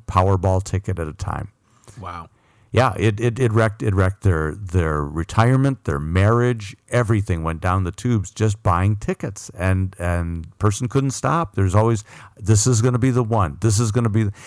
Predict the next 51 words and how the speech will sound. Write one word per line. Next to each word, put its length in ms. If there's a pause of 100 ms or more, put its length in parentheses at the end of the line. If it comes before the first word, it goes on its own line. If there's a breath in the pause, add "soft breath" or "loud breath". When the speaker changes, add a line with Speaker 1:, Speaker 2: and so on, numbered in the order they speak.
(180 loud breath)
Speaker 1:
and 120
then 80
you 80
get 200
into, 840
then 300
you 60
start 220
losing 340
money, 280
and 120
you 40
wanna 160
pay 200
it 120
back. 220
So 100
I 100
gotta 220
win 360 (240 loud breath)
to 100
pay 200
back 280
what 100
I 120
lost. 640
You 120
know, 180
let's 200
stop 380
and 160
think 180
about 320
this 180
for 160
a 60
second. 300
It 60
becomes 340
a 20
very 300
irrational 600
behavior. 640 (540 loud breath)
Uh, 100
the 160
other 140
evil 480
is 160
that 140
the 80
state 360